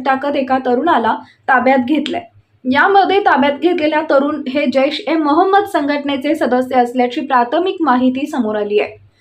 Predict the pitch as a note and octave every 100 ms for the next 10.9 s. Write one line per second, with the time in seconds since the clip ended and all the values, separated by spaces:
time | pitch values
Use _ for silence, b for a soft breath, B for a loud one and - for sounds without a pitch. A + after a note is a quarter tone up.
0 | b b - C#4+ E4+ D#4+ C#4+ E4 E4 F#4+
1 | F#4 F#4 G4 D#4+ D#4 D4+ D4+ E4+ D4+ D4
2 | D#4+ B3+ A3 D#4 F4 F4+ F4+ F4 B3+ A#3
3 | C#4+ E4 E4+ E4+ C#4+ C#4+ D4+ B3+ B3+ B3
4 | C4+ C4+ C#4+ C#4+ D4 A#3 A#3+ A3+ A3 -
5 | b b b - C#4+ F4+ G4 G#4+ A4 G#4+
6 | G#4 G4 E4+ E4 F4 E4 C#4+ F4 F#4 C#4
7 | C#4 D#4 D4 B3 D#4 - C#4+ D4+ E4+ F4
8 | D4 B3+ C4 D4 E4+ F#4 E4+ E4 E4+ E4
9 | C4 C4+ D4 D4+ C4+ B3+ C4 C4 - C#4
10 | A#3+ C4 B3+ B3+ B3+ E4 D#4+ C4 G#3+